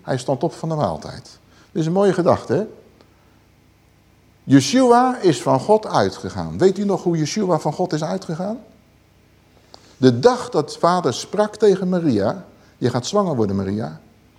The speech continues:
terwijl ze geen man bekend had... Dan zegt ze, "Dat kan niet, want ik heb geen man bekend." "Nee," zegt hij, "mijn geest zal over je komen en wat uit jou verwekt wordt zal." Weet u het nog?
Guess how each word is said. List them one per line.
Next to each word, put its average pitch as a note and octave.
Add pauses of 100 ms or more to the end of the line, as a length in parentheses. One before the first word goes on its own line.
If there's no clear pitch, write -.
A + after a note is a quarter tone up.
(220)
terwijl G#2
ze F#2
geen G2+
man B2+
bekend G#3+
had... C3+ (920)
Dan A#2+
zegt C3
ze, C3+
"Dat C#3
kan A#3+
niet, F#3+
want D#3+
ik D3
heb D#3
geen D#3
man A3
bekend." C#3 (340)
"Nee," F3
zegt D3+
hij, D3+
"mijn B2
geest G3
zal G3+
over G3+
je G3+
komen A#2 (160)
en C#3
wat C3+
uit A2
jou A2
verwekt F#2
wordt F3+
zal." F#3 (1900)
Weet D3+
u -
het D3
nog? A3+